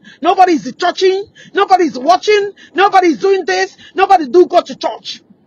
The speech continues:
I will take it. When you see congregation, you go bow. You guys are enjoying the freedom. You guys will bring una oshishi, they worship am inside house. Nobody do. Even if you come outside,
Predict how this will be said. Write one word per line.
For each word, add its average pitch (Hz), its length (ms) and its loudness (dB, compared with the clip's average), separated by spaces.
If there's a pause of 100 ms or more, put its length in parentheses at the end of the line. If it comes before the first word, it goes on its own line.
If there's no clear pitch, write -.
(440)
I 359 260 4
will 330 260 4
take 508 260 -2
it. 415 240 4 (120)
When 320 200 2
you 311 100 4
see 480 240 2
congregation, 320 680 0
you 294 100 2
go 262 160 0
bow. - 520 -6 (1900)
You 466 300 2
guys 440 220 2
are 320 160 2
enjoying 370 640 2
the 294 100 -4
freedom. 269 480 -4 (160)
You 415 140 4
guys 415 240 0
will 285 160 -2
bring 359 360 0
una 269 220 -2
oshishi, 320 480 -4
they 269 80 2
worship 330 360 -2
am 254 120 -6
inside 277 280 -8
house. 247 180 -4
Nobody 320 260 0
do. 254 120 2
Even - 800 0
if 440 180 4
you 320 100 0
come 359 240 -2
outside, 269 600 -6